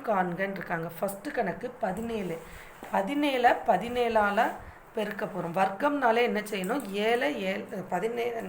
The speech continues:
எந்த நம்பரோ அந்த நம்பரால பெருக்கணும். ஏழு ஏழா நாற்பத்தி ஒன்பது, நாற்பத்தொன்பதுக்கு ஒன்பது, மீதி நாலு இருக்கு. ஓரேல் ஏழு, ஏழு கூட நாலை கூட்டுனா பதினொன்னு. அடுத்து ஓரேல்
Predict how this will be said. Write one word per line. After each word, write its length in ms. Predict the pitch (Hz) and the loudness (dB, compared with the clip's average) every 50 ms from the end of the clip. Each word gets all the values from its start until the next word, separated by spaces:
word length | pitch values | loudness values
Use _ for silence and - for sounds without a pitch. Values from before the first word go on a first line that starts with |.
| 180 185 | -2 -2
எந்த 160 | 190 226 247 277 247 240 | -2 -2 -2 -2 -2 -2
நம்பரோ 260 | 214 196 214 226 269 247 | -2 0 0 2 2 2
அந்த 140 | 226 202 202 190 185 | 0 -2 -4 -2 -2
நம்பரால 360 | 185 185 196 185 185 185 202 214 - | -2 -2 0 0 0 0 0 -2 -6
பெருக்கணும். 380 | 196 170 - 185 165 165 170 - - - - - - - - - 202 202 220 240 | -6 -8 -8 -8 -8 -8 -8 -10 -16 -18 -18 -20 -20 -20 -12 -4 2 6 8 8
ஏழு 200 | 254 262 254 233 226 | 8 8 8 6 4
ஏழா 200 | 214 208 226 269 339 359 294 202 | 6 6 6 4 4 2 0 0
நாற்பத்தி 460 | 185 185 208 214 - 226 - - 247 247 226 196 175 | 0 0 0 -2 -4 -8 -8 -6 -10 -8 -6 -6 -6
ஒன்பது, 400 | 170 170 165 175 175 175 170 180 175 170 | -6 -4 -4 -4 -4 -2 -2 -2 -2 0
நாற்பத்தொன்பதுக்கு 800 | 170 180 196 - 247 247 - 233 196 180 180 175 165 180 - 269 247 196 180 | 0 0 0 0 -2 -4 -4 -4 -6 -4 -4 -4 -4 -4 -8 -8 -6 -6 -4
ஒன்பது, 440 | 170 170 170 190 185 170 160 170 175 170 170 - - - - - - - - - - 220 233 | -6 -6 -6 -4 -4 -4 -4 -4 -6 -6 -8 -12 -18 -20 -20 -20 -20 -20 -16 -10 -8 -6 -4
மீதி 420 | 233 240 254 254 220 196 214 247 302 320 - 277 214 190 | -4 -2 -2 -4 -4 -2 -2 -2 -2 -2 -4 -4 -2 0
நாலு 260 | 190 196 208 214 208 196 | 2 2 2 2 2 0
இருக்கு. 300 | 170 - - - 208 185 180 185 180 - - - - - - 196 202 226 | -4 -4 -8 -8 -8 -8 -8 -8 -10 -16 -20 -20 -16 -10 -4 2 4 6
ஓரேல் 460 | 240 254 254 240 240 247 285 302 370 - - 220 185 185 190 | 8 8 8 8 8 6 6 4 0 -2 -6 -6 -4 -4 -2
ஏழு, 240 | 196 196 190 208 254 277 233 196 196 202 | -2 -2 -2 -2 -2 -4 -2 -2 0 2
ஏழு 160 | 220 233 233 226 226 | 2 2 2 0 -2
கூட 120 | - 226 247 240 220 196 | 0 0 2 2 2 2
நாலை 260 | 185 190 202 208 208 208 - | 2 2 4 2 2 0 0
கூட்டுனா 360 | 202 196 196 196 196 208 233 277 - - - - - - - - - - - - - | -6 -6 -6 -4 0 0 0 0 0 -4 -12 -14 -14 -14 -14 -14 -16 -20 -14 -6 -4
பதினொன்னு. 640 | 196 185 208 202 196 190 180 170 160 160 165 170 170 160 160 156 - - - - - - - - | -2 0 0 0 0 -2 -2 -2 -2 -2 -2 -2 -2 -4 -4 -8 -14 -18 -20 -20 -20 -16 -8 -8
அடுத்து 260 | 196 196 202 - 285 269 233 196 190 202 220 | -8 -6 -4 -4 -4 -4 -2 -2 0 2 6
ஓரேல் 400 | 233 240 240 247 254 262 269 269 | 8 8 10 10 8 6 6 2